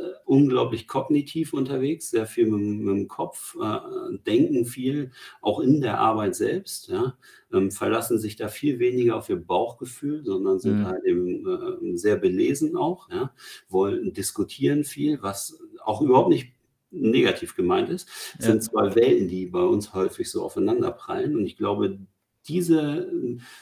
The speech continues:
Speaker 1: diese Schere, die sich da aufgetan hat für mich, ne, die hat mich wirklich weitergebracht, weil ich,
Speaker 2: Mhm.
Speaker 1: äh, in der Pflicht war, beides zu verstehen und die positiven und auch negativen Seiten von beiden zu betrachten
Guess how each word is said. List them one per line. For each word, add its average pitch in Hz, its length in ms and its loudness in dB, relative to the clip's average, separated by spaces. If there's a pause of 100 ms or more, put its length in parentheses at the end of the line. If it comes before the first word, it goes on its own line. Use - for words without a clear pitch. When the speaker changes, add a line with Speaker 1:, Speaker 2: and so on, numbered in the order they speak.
(160)
Speaker 1:
diese 123 720 -2
Schere, 135 520 0
die 87 140 -6
sich 87 180 -2
da 95 120 -8
aufgetan - 560 -2
hat - 140 -4
für - 140 -6
mich, - 280 -4
ne, - 280 -2 (160)
die 120 220 -4
hat - 200 -6
mich - 320 -2
wirklich 92 320 -4
weitergebracht, 107 800 -2
weil 90 180 0
ich, 98 140 -2
Speaker 2:
Mhm. 110 180 0 (300)
Speaker 1:
äh, 87 320 6 (100)
in 92 160 2
der 85 180 0
Pflicht - 560 -2
war, 120 500 -2 (1040)
beides 104 840 0 (240)
zu - 180 -8
verstehen - 920 0
und - 420 -4 (400)
die 95 140 -6
positiven 117 1000 -2
und 107 180 0
auch 92 120 -2
negativen 92 600 0
Seiten 82 340 -2
von - 240 -4
beiden 85 300 -2
zu 90 140 -10
betrachten 101 640 -2